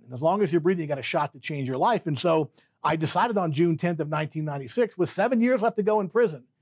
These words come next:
that I was gonna become a man my father could have been proud of, and I was gonna become the father that my little boy deserved. And those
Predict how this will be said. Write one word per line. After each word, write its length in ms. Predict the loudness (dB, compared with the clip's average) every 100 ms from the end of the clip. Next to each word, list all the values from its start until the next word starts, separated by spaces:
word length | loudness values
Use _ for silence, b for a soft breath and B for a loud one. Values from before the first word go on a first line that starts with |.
| _ _ _ _ -4
that 60 | 0
I 120 | 2
was 160 | 0
gonna 160 | 0 0
become 440 | 0 0 0 2
a 60 | 0
man 320 | 0 2 2
my 140 | 2 0
father 340 | 0 2 0
could 160 | 0 0
have 80 |
been 140 | -2 -2
proud 320 | 0 0 0
of, 220 | -2 -4
and 100 | -2
I 80 | -2
was 160 | -2 -2
gonna 100 | -2
become 360 | 0 0 -2
the 60 | -2
father 400 | 0 2 2 2
that 120 | 0
my 140 | 0 0
little 180 | 0
boy 260 | 0 0 -2
deserved. 520 | -4 -10 -10 -14 -14
And 120 | -2
those 280 | 2 2 0